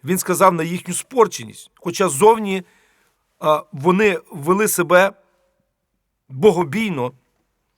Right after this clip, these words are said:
він до них сказав: "Бо я знаю, що по смерті моїй, псуючись, ви зіпсуєтеся".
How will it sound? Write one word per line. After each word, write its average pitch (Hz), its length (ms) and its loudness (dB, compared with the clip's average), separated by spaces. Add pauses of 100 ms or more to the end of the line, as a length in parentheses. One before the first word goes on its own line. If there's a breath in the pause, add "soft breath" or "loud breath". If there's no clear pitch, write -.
(580)
він 185 340 -4 (520)
до 175 160 0
них 202 120 2
сказав: 185 300 4
"Бо 147 160 0
я 175 160 4
знаю, 208 380 2
що 185 140 -4
по 175 140 -4
смерті 208 640 -2 (1000)
моїй, 165 600 -2 (720)
псуючись, 196 800 -4
ви 180 340 0 (280)
зіпсуєтеся". 208 1000 -2